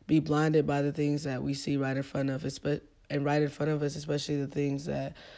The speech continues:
uh, aren't going so well. Um, but to know that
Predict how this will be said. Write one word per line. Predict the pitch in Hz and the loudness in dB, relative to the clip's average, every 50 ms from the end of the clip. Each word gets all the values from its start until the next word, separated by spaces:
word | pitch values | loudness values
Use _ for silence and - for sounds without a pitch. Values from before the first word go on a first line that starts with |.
| - - - - _ | -20 -20 -20 -14 _
uh, | - 50 50 50 50 50 - - - | -4 -4 -4 -2 -4 -6 -8 -8 -2
aren't | - 147 170 170 165 | 0 2 2 2 2
going | 160 147 156 170 170 | 0 2 2 2 2
so | 165 160 - 147 143 143 | 0 -2 -2 -2 0 0
well. | 139 139 139 135 135 135 135 139 135 - - _ - - - _ _ _ _ _ - _ - _ _ - _ _ - _ - - - | 0 0 0 0 -2 -2 -4 -6 -8 -14 -18 _ -20 -20 -20 _ _ _ _ _ -20 _ -20 _ _ -20 _ _ -20 _ -20 -12 -8
Um, | - 151 151 147 147 143 139 139 143 - - - - - - - - - - - | -4 -2 -2 0 0 0 -2 -4 -6 -10 -14 -20 -20 -20 -20 -20 -20 -20 -18 6
but | - 175 170 | 6 6 6
to | 165 - 156 | 8 4 2
know | 151 156 151 151 156 | 2 4 4 4 4
that | 147 147 143 143 147 143 139 - - | 4 2 2 4 4 2 2 0 -4